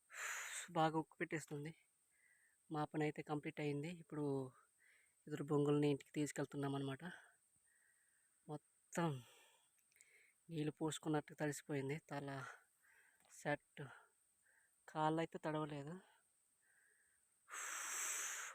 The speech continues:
చాలా ఎండగా ఉంది ఫ్రెండ్స్. చూడండి,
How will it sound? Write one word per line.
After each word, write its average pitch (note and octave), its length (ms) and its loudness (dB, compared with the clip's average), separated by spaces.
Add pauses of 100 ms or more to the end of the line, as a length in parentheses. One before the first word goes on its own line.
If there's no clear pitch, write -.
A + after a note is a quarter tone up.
(4000)
చాలా D3+ 400 -2
ఎండగా D3 400 4
ఉంది C#3+ 200 2
ఫ్రెండ్స్. - 400 -6 (4000)
చూడండి, D#3 400 2